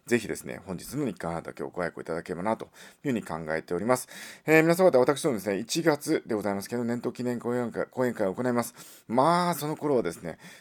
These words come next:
全然状況が変わってて、あの時かん-、ちゃんと考えて動いてればな、なんて、今についてですね、考えてると思いますけども、まあ、とにかくですね、その一月の、お、講演会、予測分析シナリオもお出ししますけども、先行予約発売開始しております。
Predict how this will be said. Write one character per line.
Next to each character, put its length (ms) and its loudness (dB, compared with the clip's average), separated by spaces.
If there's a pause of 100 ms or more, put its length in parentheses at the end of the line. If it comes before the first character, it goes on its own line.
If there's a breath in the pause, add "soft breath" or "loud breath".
全 280 -4
然 200 -2
状 140 2
況 160 2
が 40 2
変 80 -8
わ 60 -2
っ 20 -8
て 120 -6
て、 120 -2
あ 160 -8
の 80 -10
時 340 -12
か 120 -10
ん-、 200 -8
ち 80 -10
ゃ 60 -6
ん 20 -10
と 80 -12
考 220 -6
え 40 -4
て 80 -2
動 140 -2
い 40 0
て 80 -2
れ 80 -2
ば 80 -4
な、 160 -2
な 100 -4
ん 40 -8
て、 180 -4 (340 loud breath)
今 220 -2
に 100 -6
つ 100 -12
い 60 -8
て 100 -6
で 60 -2
す 80 -10
ね、 80 -8
考 220 -6
え 40 -4
て 60 -6
る 60 -6
と 80 -6
思 120 -2
い 40 -2
ま 80 -2
す 80 -6
け 80 2
ど 80 2
も、 200 4 (240 loud breath)
ま 120 6
あ、 40 8
と 80 2
に 60 2
か 60 -10
く 80 -10
で 100 -14
す 100 -12
ね、 80 -10
そ 120 -12
の 80 -4
一 240 -6
月 340 -4 (260 loud breath)
の、 300 2
お、 160 -2
講 180 -6
演 120 -6
会、 240 -2
予 80 -6
測 180 -14
分 80 -6
析 160 -10
シ 100 -10
ナ 60 -4
リ 60 -4
オ 40 -6
も 100 -6
お 40 -6
出 80 -8
し 60 -12
し 80 -10
ま 80 -8
す 80 -16
け 80 -6
ど 60 -4
も、 140 -2 (280 loud breath)
先 240 -4
行 180 0
予 60 2
約 180 -4
発 180 -8
売 200 2
開 200 -6
始 100 -8
し 60 -10
て 60 -4
お 60 0
り 40 -2
ま 120 -2
す。 100 -14